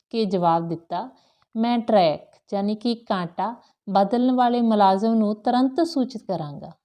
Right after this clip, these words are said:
ਇੰਟਰਵਿਊ ਲੈਣ ਵਾਲੇ ਨੇ ਫਿਰ ਪੁੱਛਿਆ ਕਿ ਜੇ ਉਹ ਆਪਣੀ ਡਿਊਟੀ ਵਾਲੀ ਥਾਂ 'ਤੇ ਨਾ ਹੋਵੇ ਤਾਂ ਫਿਰ ਤੂੰ ਕੀ ਕਰੇਂਗਾ? ਉਮੀਦਵਾਰ ਨੇ ਕਿਹਾ, "ਮੈਂ ਤੁਰੰਤ ਸਟੇਸ਼ਨ ਮਾਸਟਰ ਨੂੰ ਸੂਚਿਤ ਕਰਾਂਗਾ।"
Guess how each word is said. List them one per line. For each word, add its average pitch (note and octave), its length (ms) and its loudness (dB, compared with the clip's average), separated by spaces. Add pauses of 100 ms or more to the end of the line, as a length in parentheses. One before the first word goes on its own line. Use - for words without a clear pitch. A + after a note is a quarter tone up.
(380)
ਇੰਟਰਵਿਊ A3 420 2
ਲੈਣ F#3+ 360 0
ਵਾਲੇ F#3 280 0
ਨੇ G3 160 -4
ਫਿਰ B3+ 280 -2
ਪੁੱਛਿਆ F#3+ 520 -4 (440)
ਕਿ C#4 60 -4
ਜੇ A3 280 2
ਉਹ C4+ 100 4
ਆਪਣੀ C#4 360 0
ਡਿਊਟੀ F#3 400 2
ਵਾਲੀ A#3 260 2
ਥਾਂ A3 300 -4
'ਤੇ B3 180 -2
ਨਾ E3+ 380 -2
ਹੋਵੇ A3+ 360 2 (360)
ਤਾਂ C#4 100 -4
ਫਿਰ C4+ 200 0
ਤੂੰ C4 260 -4
ਕੀ C4+ 140 0
ਕਰੇਂਗਾ? B3+ 460 0 (400)
ਉਮੀਦਵਾਰ G3 460 2
ਨੇ G3+ 160 -2
ਕਿਹਾ, G#3 480 -4
"ਮੈਂ F#3+ 160 -2
ਤੁਰੰਤ F3+ 460 -4
ਸਟੇਸ਼ਨ A#3 540 -4
ਮਾਸਟਰ C4 420 -2
ਨੂੰ C4 140 2
ਸੂਚਿਤ B3+ 420 -6
ਕਰਾਂਗਾ।" A#3+ 460 -4